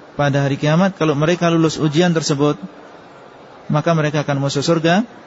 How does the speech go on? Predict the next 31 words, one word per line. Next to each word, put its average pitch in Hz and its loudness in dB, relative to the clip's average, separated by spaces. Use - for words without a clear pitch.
Dan 151 0
seandainya 147 0
tidak, 151 0
maka 156 -2
mereka 156 0
akan 147 -2
masuk 160 -2
ke 143 -2
dalam 135 0
neraka. 120 -2
Wallahu 147 0
a'lamu 151 2
bima 143 0
kanu 175 2
amilin, 143 2
dalam 127 0
sebuah 127 0
hadis. 117 -4
Dan 147 -2
Allah 156 0
lebih 147 -2
tahu 165 0
tentang 151 -2
apa 165 0
yang 151 0
akan 170 -2
mereka 156 0
amalkan, 127 0
diperintah 151 0
dan 151 2
dilarang. 127 -2